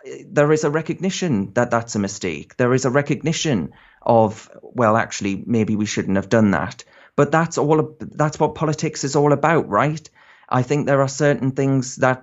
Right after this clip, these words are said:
within the Conservative tradition that I wouldn't have been supportive of and some that I am. That, for example, I think on environmentalism, I think in communities like this one,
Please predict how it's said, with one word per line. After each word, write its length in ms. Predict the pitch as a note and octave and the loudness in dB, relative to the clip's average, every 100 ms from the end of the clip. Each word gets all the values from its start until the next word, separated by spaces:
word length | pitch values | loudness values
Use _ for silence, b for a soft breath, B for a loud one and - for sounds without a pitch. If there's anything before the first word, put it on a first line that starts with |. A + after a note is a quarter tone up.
| - | -6
within 360 | B2 C3 C#3 B2+ | -4 0 0 0
the 60 | |
Conservative 540 | B2+ B2 C3 B2+ B2+ - | 0 0 0 -2 -4 -4
tradition 440 | A2 B2 A#2+ B2 | -2 0 2 4
that 140 | A#2+ | 4
I 100 | A#2+ | 4
wouldn't 280 | A#2+ B2+ C3+ | 2 0 0
have 100 | C3 | -2
been 220 | B2 B2+ | 0 0
supportive 520 | A#2+ - C#3 B2 G#2+ B2 | 0 -2 0 0 2 2
of 300 | B2 A#2+ - b b | 2 2 -6 b b
and 160 | - B2 | -2 -2
some 240 | - C3 | 2 2
that 140 | B2+ B2+ | 4 4
I 100 | C3+ | 2
am. 400 | D#3 D3 A2+ F2 - - | 2 2 0 -2 -8 -6
That, 200 | B2+ - | -6 -4
for 140 | - | -2
example, 640 | C3 C3+ C#3+ C3+ G#2 A2 C3+ b b | 0 2 0 0 -2 -2 -6 b b
I 140 | - B2 | -4 -2
think 240 | C#3 C#3 | 0 0
on 120 | C3 | 2
environmentalism, 1040 | C3 B2+ C3 C3 C#3+ F3 C#3+ C3+ - C2 B1+ _ _ _ - | 2 2 2 0 0 -2 -2 -4 -4 -10 -14 _ _ _ -6
I 100 | B2 | -4
think 360 | - C3+ B2+ - | 0 0 0 -4
in 340 | - A#2+ A#2 | -6 0 2
communities 580 | A#2+ A#2+ D3 D#3+ E3 D#3+ | 4 6 6 2 -2 0
like 200 | D#3+ E3 | 0 0
this 220 | C3 - | -4 0
one, 300 | G#2+ A2 | 2 2